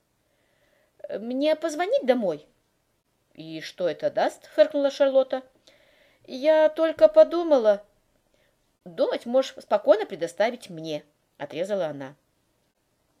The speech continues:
Мы ж бежали рядом по каменным ступенькам вниз к нише, в которой всегда сидел Джеймс. Он сразу же поднялся, как только увидел нас,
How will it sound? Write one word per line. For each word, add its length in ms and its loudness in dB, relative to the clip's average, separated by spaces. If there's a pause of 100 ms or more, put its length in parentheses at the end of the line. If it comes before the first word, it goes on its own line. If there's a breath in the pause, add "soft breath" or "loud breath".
(720 soft breath)
Мы 280 -4
ж 60 -14
бежали 400 -4
рядом 400 -4 (240 loud breath)
по 100 -8
каменным 360 -4
ступенькам 560 -10
вниз 280 -14
к 100 -20
нише, 320 -10
в 60 -20
которой 320 -4
всегда 280 -10
сидел 300 -12
Джеймс. 520 -14 (760 soft breath)
Он 240 -8
сразу 320 -6
же 100 -14
поднялся, 560 -4
как 180 -12
только 260 -12
увидел 340 -10
нас, 400 -14